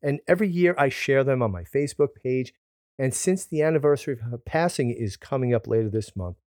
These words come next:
it was only appropriate that I share them on this podcast. And a lot of this self-care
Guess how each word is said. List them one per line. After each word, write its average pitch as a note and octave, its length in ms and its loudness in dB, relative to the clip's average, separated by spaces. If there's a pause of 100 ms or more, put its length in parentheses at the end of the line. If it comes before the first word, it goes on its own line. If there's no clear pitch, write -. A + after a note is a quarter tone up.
(180)
it - 40 -8
was C3+ 120 0
only G3 180 4
appropriate E3 600 2 (320)
that B2 160 2
I B2+ 200 6
share D3 400 6
them C#3+ 300 4
on A#2 220 0
this A2 180 -4
podcast. D3 680 -2 (420)
And F#3+ 100 4
a F3+ 60 8
lot C#3 280 4
of D#3 100 2
this C#3+ 180 0
self-care D3+ 800 -2